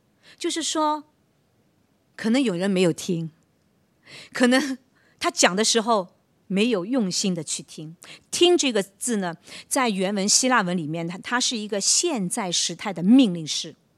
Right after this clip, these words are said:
什么叫现在时态？我们英文就会知道，就是持续的、现在的，就一直在讲的，继续在讲的。听是什么意思啊？你要听见，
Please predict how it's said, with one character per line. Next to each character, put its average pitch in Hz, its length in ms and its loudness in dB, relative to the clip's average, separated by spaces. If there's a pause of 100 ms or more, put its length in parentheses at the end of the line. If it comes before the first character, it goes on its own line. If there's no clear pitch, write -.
(340)
什 - 140 2
么 233 100 6
叫 247 100 4
现 226 300 2
在 175 200 0
时 - 180 0
态？ 151 240 -8 (160)
我 185 80 -4
们 185 120 0
英 226 160 0
文 180 80 -2
就 175 100 -2
会 170 140 -2
知 185 140 -6
道， 160 200 -2 (280)
就 226 100 -2
是 196 140 -2
持 - 220 4
续 214 200 0
的、 160 220 -4 (360)
现 220 260 2
在 190 220 2
的， 147 160 -10 (1000)
就 240 140 -2
一 285 80 2
直 214 160 0
在 233 180 2
讲 147 260 -2
的， 147 240 -12
继 - 180 0
续 208 180 -2
在 185 160 -6
讲 131 240 -10
的。 - 140 -20 (1400)
听 339 320 4
是 - 160 2
什 190 100 2
么 180 80 -2
意 170 100 -2
思 - 180 -4
啊？ 143 180 -6
你 208 80 0
要 247 100 2
听 285 320 2
见， 254 300 -2